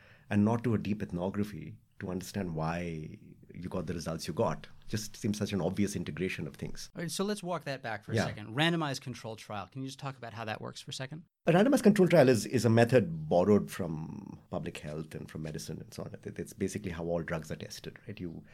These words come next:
Speaker 1: randomly assign a new drug, for instance. You pick a population, you randomly pick people with a, say the, the population consists of people with a, a particular ailment. And then from that population, you'll pick a certain percentage to get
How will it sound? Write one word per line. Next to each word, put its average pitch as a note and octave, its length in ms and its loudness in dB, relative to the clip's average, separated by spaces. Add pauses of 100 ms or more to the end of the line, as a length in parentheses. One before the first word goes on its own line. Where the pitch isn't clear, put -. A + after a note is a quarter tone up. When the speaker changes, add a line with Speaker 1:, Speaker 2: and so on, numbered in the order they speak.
(340)
Speaker 1:
randomly G2+ 520 4
assign F2 600 -4
a F2+ 80 -6
new F2 160 -6
drug, D#2 300 -6
for D#2+ 100 -10
instance. B2+ 520 -8 (520)
You - 80 -12
pick - 160 -4
a - 40 -2
population, E2+ 600 -4
you E2+ 100 -6
randomly F2 380 -6
pick - 200 -10
people D#2+ 540 -8
with D#2 140 -14
a, D2 80 -10 (240)
say A2 160 2
the, F2 100 2
the - 160 -4
population G2+ 400 2
consists F2+ 380 -4
of - 120 -10
people E2+ 440 -4
with E2 260 -6 (320)
a, D#2+ 220 -4
a - 20 -10
particular D#2 540 -10 (260)
ailment. F#2+ 440 -2 (580)
And F2 240 -6
then F2+ 340 -6
from G#2+ 240 4
that F#2 180 0
population, F2+ 680 -2
you'll F2 180 -6
pick - 340 -6 (140)
a E2 100 -8
certain F2 300 -8
percentage E2 560 -10
to F#2 100 -10
get E2+ 420 -8